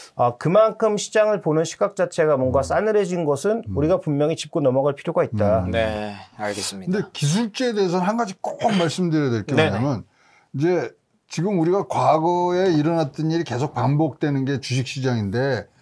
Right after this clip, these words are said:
Speaker 2: 하나 진짜 근본적으로 바뀐 게 뭐냐면 금융위기 이후에는 기술주가 경기 사이클에 무관하게 성장을 계속했어요.
Speaker 3: 음.
Speaker 2: 버블 뭐 그러지만 그때 인터넷이 나오면서부터 해서 뭐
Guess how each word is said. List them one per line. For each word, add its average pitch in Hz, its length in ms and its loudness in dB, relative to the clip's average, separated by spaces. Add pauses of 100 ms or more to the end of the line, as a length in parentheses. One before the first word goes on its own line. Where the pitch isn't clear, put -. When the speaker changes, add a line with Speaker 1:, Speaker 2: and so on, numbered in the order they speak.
(140)
Speaker 2:
하나 214 280 -4
진짜 226 560 -4
근본적으로 170 560 0
바뀐 123 320 -4
게 143 80 0
뭐냐면 107 600 -2 (720)
금융위기 220 880 0
이후에는 127 680 0 (200)
기술주가 139 1000 0 (400)
경기 185 320 0
사이클에 269 680 0
무관하게 160 640 -2
성장을 247 560 -4
계속했어요. 120 960 -10
Speaker 3:
음. 113 720 -16
Speaker 2:
버블 131 580 -2
뭐 127 300 -4
그러지만 123 480 -2
그때 143 440 -4
인터넷이 135 640 -2
나오면서부터 127 880 -2
해서 127 380 -4
뭐 127 340 -6